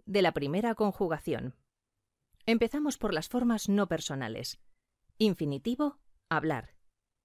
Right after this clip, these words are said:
Gerundio, hablando. Y participio, hablado. Ahora las formas personales. Vamos a comenzar por el modo indicativo. En las formas simples tenemos el tiempo presente.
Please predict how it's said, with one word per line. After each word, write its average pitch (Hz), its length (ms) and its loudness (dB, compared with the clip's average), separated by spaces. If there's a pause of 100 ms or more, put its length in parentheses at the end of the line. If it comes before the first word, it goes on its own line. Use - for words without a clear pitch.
(200)
Gerundio, 180 720 0 (240)
hablando. 170 540 2 (580)
Y 208 120 0
participio, 220 760 -2 (360)
hablado. 220 500 0 (1300)
Ahora 202 360 4
las 170 200 -2
formas 247 420 0
personales. 170 840 -2 (560)
Vamos 285 320 2
a 233 60 -2
comenzar 202 460 0
por 175 160 2
el 165 100 2
modo 180 240 2
indicativo. 139 680 -6 (920)
En 196 160 2
las 156 160 0
formas 208 320 2
simples 233 440 0
tenemos 156 540 -2
el 175 180 0
tiempo 254 380 2
presente. 143 720 -4